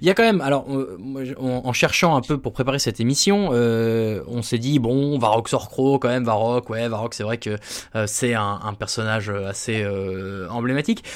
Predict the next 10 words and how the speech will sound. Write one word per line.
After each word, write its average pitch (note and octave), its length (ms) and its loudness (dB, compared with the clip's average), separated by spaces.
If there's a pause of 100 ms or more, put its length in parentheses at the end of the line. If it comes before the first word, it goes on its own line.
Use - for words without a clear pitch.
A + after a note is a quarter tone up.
(220)
mais, G3+ 440 6
euh, C3 1040 4
on B2 60 -6
s'est D3+ 140 -6
rendu D3 140 -4
compte B3 180 2
qu'il E3 100 4
y - 40 2
a - 20 2
une, E3 220 -2